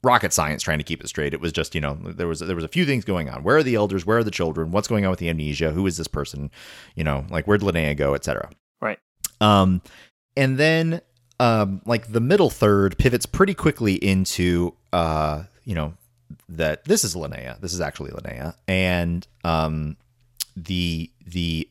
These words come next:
Speaker 1: appropriateness for using a certified homicidal maniac as a resource to find a way to create a better good for,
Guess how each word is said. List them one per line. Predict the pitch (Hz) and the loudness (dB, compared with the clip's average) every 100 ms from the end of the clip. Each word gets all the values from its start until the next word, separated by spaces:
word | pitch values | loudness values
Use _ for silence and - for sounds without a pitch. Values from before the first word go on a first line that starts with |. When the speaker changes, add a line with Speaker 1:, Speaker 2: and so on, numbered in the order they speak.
| _ | _
Speaker 1:
appropriateness | 90 90 - 139 156 143 123 110 92 95 92 | -4 -2 2 4 4 4 4 4 4 2 2
for | - 95 87 | -2 -2 -2
using | 87 101 107 98 92 90 87 - _ _ - | 0 0 0 0 0 0 -2 -6 _ _ 0
a | 90 87 | 2 2
certified | - - - 120 120 110 92 | 0 0 4 4 4 2 0
homicidal | 101 98 92 98 90 | 0 0 2 2 2
maniac | 85 90 87 80 73 - - - | 0 0 0 0 -2 -6 -10 0
as | 87 87 85 | 4 4 2
a | 90 | -4
resource | 76 92 95 - 87 80 - | -4 -2 0 0 0 0 -2
to | - - | -6 -8
find | 82 - 87 92 | -6 -2 0 2
a | 90 | 0
way | 78 82 80 | 0 0 2
to | 80 - | -2 -4
create | 82 - 87 85 85 - | -6 -6 -2 0 0 0
a | 80 | -6
better | 78 85 85 82 | 0 2 2 0
good | 76 78 82 82 82 | -2 0 2 2 -2
for, | - 80 76 76 73 | -4 -2 2 0 0